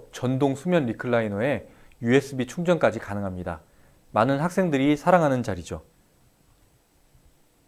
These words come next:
이곳은 진정한 수면 공간인 H협존입니다.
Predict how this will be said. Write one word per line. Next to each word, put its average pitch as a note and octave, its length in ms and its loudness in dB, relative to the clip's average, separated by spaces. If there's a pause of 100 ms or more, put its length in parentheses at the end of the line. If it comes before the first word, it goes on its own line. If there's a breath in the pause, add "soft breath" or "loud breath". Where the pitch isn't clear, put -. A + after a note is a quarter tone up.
(920)
이곳은 E3+ 360 4
진정한 F3 460 4
수면 F#3 300 2
공간인 C3 540 0
H협존입니다. G#2+ 880 0